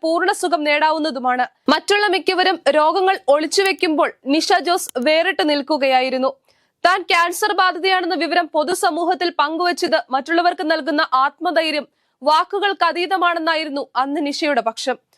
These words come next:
നിഷ ജോസിന് ക്യാൻസർ തുടക്കം മാത്രമായിരുന്നു. ആത്മവിശ്വാസത്തിന്റെയും ആത്മധൈര്യത്തിന്റെയും മാതൃകയായ നിഷ ജോസ് കെ മാണി ഉടൻ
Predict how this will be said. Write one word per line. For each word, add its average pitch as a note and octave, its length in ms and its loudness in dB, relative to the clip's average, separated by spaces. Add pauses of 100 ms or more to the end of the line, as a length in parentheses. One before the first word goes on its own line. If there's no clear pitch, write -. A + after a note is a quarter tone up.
(380)
നിഷ E4 300 2
ജോസിന് F#4+ 420 0 (180)
ക്യാൻസർ E4+ 460 0
തുടക്കം D#4+ 460 0
മാത്രമായിരുന്നു. C4+ 720 -2 (400)
ആത്മവിശ്വാസത്തിന്റെയും E4 1120 0 (120)
ആത്മധൈര്യത്തിന്റെയും E4 1080 0
മാതൃകയായ D#4+ 640 0
നിഷ D4 360 -8
ജോസ് E4 360 -6
കെ E4+ 60 0
മാണി D4 360 -2 (340)
ഉടൻ E4+ 300 -2